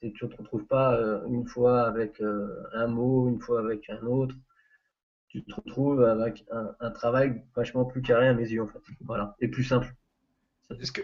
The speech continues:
Speaker 2: je voudrais, je voudrais détailler un petit peu cette partie-là. Si tu, tu veux dire
Speaker 1: Mhm.
Speaker 2: que si, par exemple, un plugin se met à jour, euh, qui change un peu sa structure, quand t'es dans
Speaker 1: Mhm.
Speaker 2: GlotPress, il garde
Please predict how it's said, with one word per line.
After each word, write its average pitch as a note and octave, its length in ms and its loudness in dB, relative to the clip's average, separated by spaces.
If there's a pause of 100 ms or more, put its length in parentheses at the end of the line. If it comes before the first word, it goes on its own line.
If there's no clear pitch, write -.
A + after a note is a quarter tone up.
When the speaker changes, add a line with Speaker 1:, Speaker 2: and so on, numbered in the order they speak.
(100)
Speaker 2:
je D#3 180 -4
voudrais, G3 260 4
je D#3 80 -2
voudrais F#3+ 180 6
détailler F3+ 340 4
un F#3 80 2
petit D3+ 160 -8
peu F3 120 -4
cette D#3 200 -6
partie-là. D3+ 480 -2
Si - 80 -14
tu, D3+ 140 -14
tu F3+ 120 -6
veux G3 60 8
dire G#3 140 8
Speaker 1:
Mhm. C4+ 60 6
Speaker 2:
que E4 80 8
si, - 140 -2
par G3+ 140 10
exemple, G3 260 6
un F3 100 6
plugin F3+ 680 2
se - 180 -2
met D3+ 240 4
à D3 120 6
jour, G#3+ 720 0
euh, C3+ 600 4
qui D3 240 -10
change F3+ 320 4
un D#3 100 2
peu D#3 140 -2
sa D3 140 -4
structure, G3+ 760 -2 (500)
quand D3 140 0
t'es F3 120 6
dans F3 140 8
Speaker 1:
Mhm. D#3 80 -2
Speaker 2:
GlotPress, G#3 640 2
il D3+ 120 -2
garde D3+ 300 4